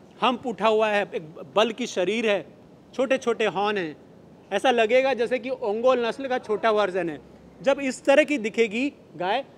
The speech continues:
तभी वो पुंगनुरु की प्योरिटी वाली गाय है।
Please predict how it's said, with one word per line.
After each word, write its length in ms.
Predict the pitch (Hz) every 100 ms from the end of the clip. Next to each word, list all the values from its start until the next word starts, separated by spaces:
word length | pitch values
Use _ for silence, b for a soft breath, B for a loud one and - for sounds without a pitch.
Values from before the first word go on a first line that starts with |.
| - -
तभी 280 | 240 226 320
वो 140 | 294 277
पुंगनुरु 540 | - 233 233 254 262
की 180 | 220 247
प्योरिटी 580 | - 208 220 214 247 214 - - -
वाली 320 | 190 233 254 -
गाय 240 | 190 202
है। 220 | 180 175